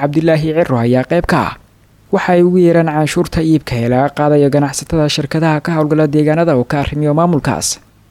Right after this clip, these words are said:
Lamana oga sida ay u qaabili doonaan ganacsatada iyo shirkadaha lagu soo rogay amradan, xilli uu deegaanada maamulka Somaliland uu ka taliyo ay ka jirto sicir barar aad u xooggan,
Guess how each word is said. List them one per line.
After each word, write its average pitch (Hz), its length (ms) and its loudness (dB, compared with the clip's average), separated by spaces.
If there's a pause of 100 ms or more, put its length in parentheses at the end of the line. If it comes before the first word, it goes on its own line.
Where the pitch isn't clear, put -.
Lamana 127 320 -2
oga 135 240 2
sida 156 180 0
ay 139 60 4
u 147 100 2
qaabili 143 400 0
doonaan 143 380 2
ganacsatada 139 640 -2
iyo 113 120 0
shirkadaha 139 460 -2
lagu 151 160 -2
soo 151 180 0
rogay 147 180 2
amradan, 139 460 0 (560)
xilli 190 240 0
uu 165 100 4
deegaanada 151 480 2
maamulka 151 400 0
Somaliland 151 680 2
uu 143 100 2
ka 160 120 -6
taliyo 113 320 -4
ay 104 80 -4
ka - 140 -6
jirto 139 320 -2
sicir 143 280 -2
barar 151 280 0
aad 170 120 2
u 180 60 2
xooggan, 123 380 -2